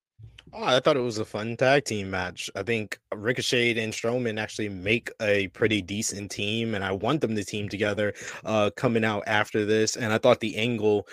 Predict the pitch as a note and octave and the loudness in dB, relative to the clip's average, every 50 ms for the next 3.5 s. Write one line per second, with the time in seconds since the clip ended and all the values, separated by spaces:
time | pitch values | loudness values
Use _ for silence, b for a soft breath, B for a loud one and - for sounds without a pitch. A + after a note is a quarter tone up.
0 | B B B - A#2 G#2 - - A#2 B2+ B2+ A#2+ G#2+ A2 A2 G#2+ G#2+ G#2+ G#2 G2 | B B B 2 2 2 2 4 6 6 8 8 6 4 2 2 0 -2 -2 -4
1 | G#2 G2 F2+ - A2+ A2+ A2 G#2 G2 G#2+ A2+ A#2 A2+ - - A2+ G#2+ G#2 G2 F#2 | -4 -4 -4 -2 0 0 0 -2 -2 -2 0 0 0 0 -2 -2 -2 -2 -4 -4
2 | F#2+ F#2+ F#2 - - - - G#2 - - - - - B2+ B2 - A#2+ - - G#2+ | -6 -8 -8 -10 -12 -8 -6 -6 -6 -6 -8 2 4 4 4 4 -2 -2 -2 -4
3 | G#2+ G2+ F#2 G#2 G#2+ G#2+ G#2+ G#2 G#2 | -2 0 0 0 0 0 -2 -4 -6